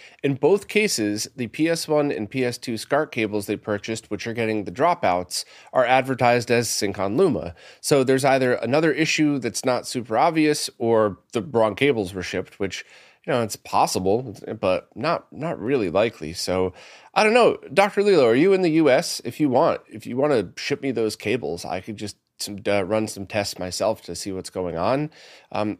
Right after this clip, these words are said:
I obviously wouldn't be able to test your entire setup, but I could at least confirm what's going on with those exact cables, both the pinouts, maybe there's shorts inside or something. I, I don't know, but I'm really curious to test this myself because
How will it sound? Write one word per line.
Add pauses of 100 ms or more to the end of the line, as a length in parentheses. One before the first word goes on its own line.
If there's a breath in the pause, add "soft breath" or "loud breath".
I
obviously
wouldn't
be
able
to
test
your
entire
setup,
but
I
could
at
least
confirm
what's
going
on
with
those
exact
cables, (320 loud breath)
both
the
pinouts,
maybe
there's (160)
shorts
inside
or
something.
I, (100)
I
don't
know,
but (360 loud breath)
I'm
really
curious
to
test
this
myself
because